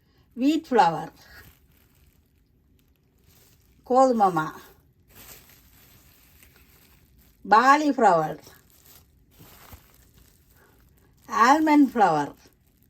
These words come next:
ஆல்மண்ட் மா, இது வந்து சோளமா. இப்ப இதை வந்து நான் ஒவ்வொன்றா வறுக்க போறேன். வறுத்து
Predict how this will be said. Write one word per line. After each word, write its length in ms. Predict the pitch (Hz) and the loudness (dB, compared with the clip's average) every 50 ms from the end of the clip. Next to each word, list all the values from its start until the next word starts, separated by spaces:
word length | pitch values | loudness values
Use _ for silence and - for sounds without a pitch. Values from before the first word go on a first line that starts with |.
| _ _ _ _ _ _ _ _ _ _ _ - | _ _ _ _ _ _ _ _ _ _ _ -10
ஆல்மண்ட் 420 | 190 208 233 262 269 269 247 226 196 | -4 -2 -2 0 0 0 0 -2 -2
மா, 100 | 175 156 - - - - - _ _ _ _ _ _ _ _ _ - - - - _ _ _ _ _ - - - - - - 214 | -4 -6 -6 -10 -16 -20 -20 _ _ _ _ _ _ _ _ _ -20 -20 -20 -20 _ _ _ _ _ -20 -20 -20 -20 -18 -12 -6
இது 100 | 220 247 269 277 269 | -2 0 2 2 2
வந்து 220 | 262 269 269 302 349 381 370 - - | 2 0 -2 -2 -2 -4 -4 -4 -4
சோளமா. 560 | 320 294 302 302 285 240 190 175 165 156 - - - - - - _ _ _ _ _ _ _ _ _ _ _ _ _ _ _ _ _ _ | -2 0 0 2 2 0 0 -2 -6 -10 -10 -12 -18 -20 -20 -20 _ _ _ _ _ _ _ _ _ _ _ _ _ _ _ _ _ _
இப்ப 120 | _ - 240 233 | _ -2 0 0
இதை 120 | 240 277 302 302 285 | 0 0 0 0 0
வந்து 180 | 285 277 277 330 339 330 | 0 0 0 -2 -4 -4
நான் 160 | 311 302 311 302 - - 247 | -4 -4 -4 -4 -4 -2 -2
ஒவ்வொன்றா 400 | 254 262 277 285 285 262 294 311 302 277 | -2 0 -2 -2 -2 -2 -4 -4 -2 -2
வறுக்க 280 | 254 269 269 - 254 214 165 - | -2 -2 -2 -2 -4 -4 -4 -6
போறேன். 340 | 160 151 151 170 175 - - - _ _ _ _ _ _ _ _ _ _ _ _ _ _ _ _ _ _ _ _ _ _ _ _ _ _ _ _ _ _ _ _ _ _ _ _ _ _ _ _ _ _ _ _ _ _ _ _ _ _ _ _ _ _ _ _ _ _ _ _ _ _ _ _ _ _ _ _ | -10 -12 -12 -14 -18 -20 -20 -20 _ _ _ _ _ _ _ _ _ _ _ _ _ _ _ _ _ _ _ _ _ _ _ _ _ _ _ _ _ _ _ _ _ _ _ _ _ _ _ _ _ _ _ _ _ _ _ _ _ _ _ _ _ _ _ _ _ _ _ _ _ _ _ _ _ _ _ _
வறுத்து 440 | - 214 226 254 254 254 - 330 349 | -10 -8 -8 -8 -10 -12 -12 -12 -10